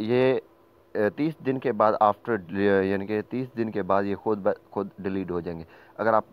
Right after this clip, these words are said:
इसको गलती से डिलीट किया है तो आप ट्रैश से उसे रिकवर कर सकते हैं। मैं यहाँ पे इसको move to trash कर लेता हूँ।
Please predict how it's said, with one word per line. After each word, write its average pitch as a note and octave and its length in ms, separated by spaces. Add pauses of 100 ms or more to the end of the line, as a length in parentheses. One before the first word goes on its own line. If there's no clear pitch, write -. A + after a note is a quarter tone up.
(120)
इसको G#2+ 500
गलती G2+ 540
से C3+ 180
डिलीट A#2 320
किया A#2+ 220
है B2 120
तो A#2+ 120
आप F#2+ 180
ट्रैश A2 180 (180)
से A2+ 160
उसे G#2 480
रिकवर F#2+ 500
कर F2+ 120
सकते - 300
हैं। D#2+ 80 (420)
मैं A#2+ 220
यहाँ A#2 200
पे A#2+ 240 (100)
इसको - 220
move G#2+ 360
to G2 200
trash G2+ 320
कर A#2 200
लेता A#2 220
हूँ। B2 120